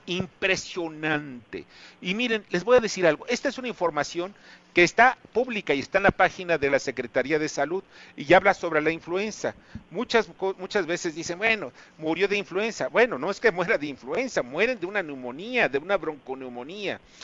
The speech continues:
Los datos de la semana, de la semana pasada, o sea, que estamos hablando de información semanal, el mil novecientos, o sea, en la temporada mil novecientos, dos mil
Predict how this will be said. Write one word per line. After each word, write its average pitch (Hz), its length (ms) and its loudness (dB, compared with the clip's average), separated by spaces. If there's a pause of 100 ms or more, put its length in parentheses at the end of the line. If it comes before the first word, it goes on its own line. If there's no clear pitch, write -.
(280)
Los 180 200 4
datos 254 560 4 (140)
de 151 80 6
la 160 100 8
semana, 220 560 2
de 147 80 2
la 147 100 4
semana 185 360 0
pasada, 147 500 4
o 135 40 -16
sea, 120 140 0
que - 60 -12
estamos 160 300 -4
hablando 143 360 -2
de 117 80 -6
información 113 460 -10
semanal, 127 500 -4 (640)
el 147 640 4 (120)
mil 185 200 -6
novecientos, 220 460 -2 (140)
o - 40 -4
sea, 170 260 4
en 139 260 -2
la 135 80 4
temporada 160 500 2
mil 196 180 -6
novecientos, 175 520 -6
dos 143 180 -2
mil 220 240 -6